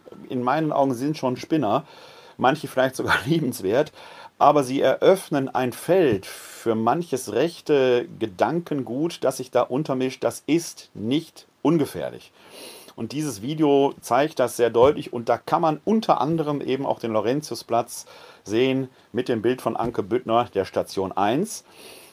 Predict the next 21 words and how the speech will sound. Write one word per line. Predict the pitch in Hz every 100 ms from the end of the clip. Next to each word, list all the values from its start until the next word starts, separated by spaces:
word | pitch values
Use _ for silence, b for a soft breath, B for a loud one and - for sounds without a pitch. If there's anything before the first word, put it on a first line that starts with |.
| B
Die | 135
Stationen | 143 135 156 190 165
zwei | - 147 160
und | 131
drei | 104 139 175
sollten | 127 143 208 160
eigentlich | - 127 160 165 127 -
schon | 123 110
längst | 135 185 -
am | 120
Rathaus | 95 110 175 135
in | 120
Wuppertal-Elberfeld | 113 - 135 120 - 131 151 - 151 147
hängen, | 160 165 123
ging | 117 160
aber | 156 143
bisher | 143 147
nicht, | 139 151 156 -
weil | 110 127 135
die | 120 120 117 - B B B B B
Corona-Krise | - 104 139 151 139 127 - 127 139 120 117